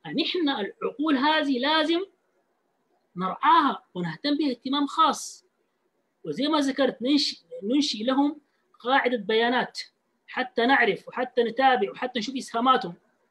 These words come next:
حتى إذا الشخص يعني يريد أن يكون خارج السودان فليذهب، لكن من الأفضل يذهب ونحن نكون عارفين تاريخه و-،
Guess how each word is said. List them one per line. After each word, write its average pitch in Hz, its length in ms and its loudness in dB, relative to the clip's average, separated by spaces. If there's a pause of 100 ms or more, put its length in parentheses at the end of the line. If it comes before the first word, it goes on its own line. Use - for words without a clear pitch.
(240)
حتى 285 340 -2
إذا 190 180 0
الشخص - 580 -6 (440)
يعني 165 320 -4
يريد 233 240 2
أن 196 80 0
يكون 254 200 -2
خارج 262 280 2
السودان 269 540 -2 (1000)
فليذهب، 240 480 0 (300)
لكن 277 520 2 (1000)
من 175 180 -6
الأفضل 269 560 -2 (100)
يذهب 240 640 2
ونحن 175 160 -2
نكون 208 220 -4
عارفين 214 340 -4
تاريخه 233 800 2
و-، 220 200 0